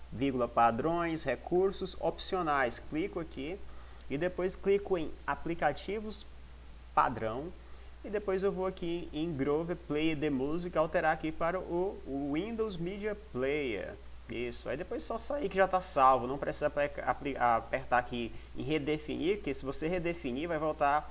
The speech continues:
a configuração padrão que tava, aí não fica o Windows Media Player, só sair que já tá salvo. Vamos voltar lá pra ver se alterou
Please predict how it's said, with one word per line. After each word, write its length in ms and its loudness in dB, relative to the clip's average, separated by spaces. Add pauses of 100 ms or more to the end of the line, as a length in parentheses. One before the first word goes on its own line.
a 80 -2
configuração 720 2
padrão 720 0 (280)
que 100 0
tava, 460 4
aí 300 -4
não 140 -6
fica 300 -6
o 60 -4
Windows 220 -4
Media 220 -4
Player, 220 -8
só 160 -2
sair 240 2
que 80 -6
já 100 2
tá 140 -2
salvo. 480 2 (440)
Vamos 260 0
voltar 380 8
lá 140 8
pra 160 2
ver 140 0
se 120 -2
alterou 600 -2